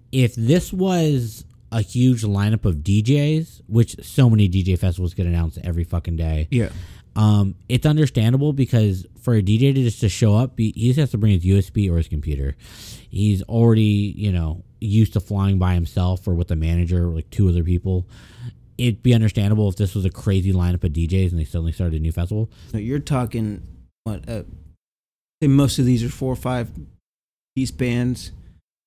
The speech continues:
Speaker 2: Uh, you got roadies, you have equipment. It's just, it's a logistical nightmare to put on for one day.
Speaker 1: I, I hope it, it's gonna be exciting. Like, I'm,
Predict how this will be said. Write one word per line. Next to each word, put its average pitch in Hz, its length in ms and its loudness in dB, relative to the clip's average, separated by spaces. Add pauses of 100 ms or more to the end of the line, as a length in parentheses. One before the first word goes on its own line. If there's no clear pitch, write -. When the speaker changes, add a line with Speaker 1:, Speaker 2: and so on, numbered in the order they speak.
(140)
Speaker 2:
Uh, 104 400 -2 (140)
you 113 200 -4
got 104 320 -4 (140)
roadies, 131 760 0
you 117 160 -2
have 101 180 -4
equipment. 131 600 -2 (460)
It's 120 140 -6
just, 139 260 -4 (960)
it's 143 160 -2
a 139 40 0
logistical 131 680 -4
nightmare 107 600 -6
to - 60 -10
put 123 200 -4
on 110 180 -6
for 120 140 -6
one 110 240 -6
day. 107 240 -10 (1000)
Speaker 1:
I, 135 520 -4
I 135 120 -2
hope 175 320 -4 (260)
it, 143 160 -4
it's 170 160 -6
gonna 208 140 0
be 180 80 -2
exciting. 92 320 -4
Like, 101 100 -6
I'm, 113 340 -6